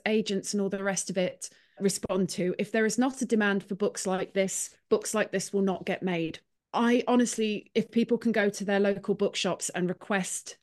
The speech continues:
that it is stocked, or you can find it on Amazon, or you can find it on my site as well if you'd like to buy directly from me, which is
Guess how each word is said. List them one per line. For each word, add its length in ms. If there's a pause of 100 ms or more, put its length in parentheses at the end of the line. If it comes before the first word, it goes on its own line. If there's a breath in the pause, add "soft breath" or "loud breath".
that 120
it 100
is 180
stocked, 580 (480 soft breath)
or 120
you 120
can 140
find 280
it 100
on 200
Amazon, 600 (260)
or 120
you 140
can 140
find 280
it 100
on 140
my 160
site 400
as 100
well 120
if 160
you'd 100
like 160
to 80
buy 160
directly 400
from 240
me, 180
which 360
is 320